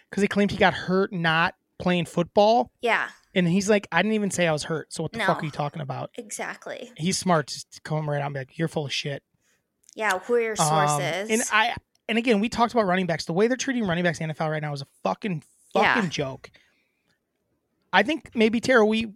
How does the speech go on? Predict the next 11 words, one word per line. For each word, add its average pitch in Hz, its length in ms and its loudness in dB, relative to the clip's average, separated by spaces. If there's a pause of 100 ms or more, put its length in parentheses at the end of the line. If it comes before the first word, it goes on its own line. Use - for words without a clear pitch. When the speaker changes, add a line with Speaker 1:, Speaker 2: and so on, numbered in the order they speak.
Speaker 1:
should - 260 0
pot-, 165 320 2
maybe 269 260 2
we 339 160 4
should 226 640 2 (1120)
boycott 196 380 6
the 185 120 -2
N 175 100 0
F 165 100 -4
L 180 220 4
finally 147 580 -8